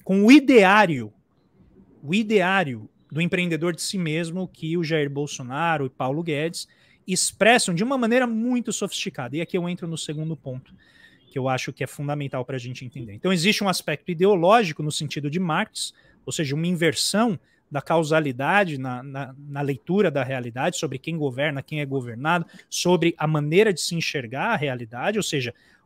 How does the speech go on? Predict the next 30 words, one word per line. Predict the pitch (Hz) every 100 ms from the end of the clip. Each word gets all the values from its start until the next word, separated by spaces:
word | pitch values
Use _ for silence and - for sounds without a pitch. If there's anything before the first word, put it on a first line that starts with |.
| -
o |
pobre, | - 165 202 220 165
empregado, | 160 - 170 139 160 196 160
precarizado, | - 156 175 160 131 135 185 208 160
ele |
acaba | 165 160 160
se | - 147
vendo | 139 143 139
como | 170 160
empresário, | 143 - 175 147 151 214
ele | 190 185
adota | 175 120 156 226 -
o | 147
padrão | 160 135 160 165
de | 135
entendimento | 139 147 135 139 135 135 123 _ _ _
da | 165 214
elite | 165 160 147 139
econômica, | - 120 120 165 226 220
e |
daí | 147 135 156 208
a, | 127 107
a |
explosão | 139 - - 151 117 110 196 233 - _ _ _ _
de, | 120 139 143 131 120 120 - _ _ _ _ _
de | 143 127
grandes | 151 190 151
ideólogos, | 160 135 131 190 196 131 123 113 113
né, | 127 175 147
esses | - 123 -